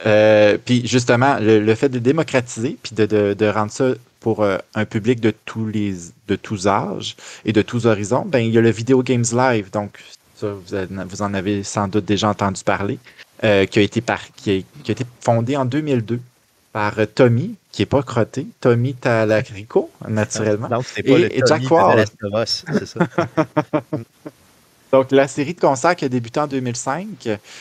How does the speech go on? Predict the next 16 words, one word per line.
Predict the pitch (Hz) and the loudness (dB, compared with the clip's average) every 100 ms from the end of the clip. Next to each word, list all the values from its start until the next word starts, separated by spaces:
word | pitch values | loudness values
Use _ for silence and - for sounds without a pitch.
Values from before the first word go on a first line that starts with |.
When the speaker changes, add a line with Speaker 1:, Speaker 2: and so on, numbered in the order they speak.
| - | -12
Speaker 1:
puis | - 151 | -4 0
les | 151 139 | 2 4
albums | 131 123 139 170 170 | 2 2 2 2 -2
qui | - | -4
sont | 131 | -2
sortis | 120 117 - | -2 -4 -2
par | 123 | 0
la | 110 | 0
suite | - 156 | -2 -2
en, | 123 113 107 107 | 0 0 0 -2
à | 117 | -2
partir | 113 107 143 | -2 -2 -2
de | 123 | -2
deux | 117 117 | -2 -2
mille | 107 92 | -2 -4
huit. | 92 | -6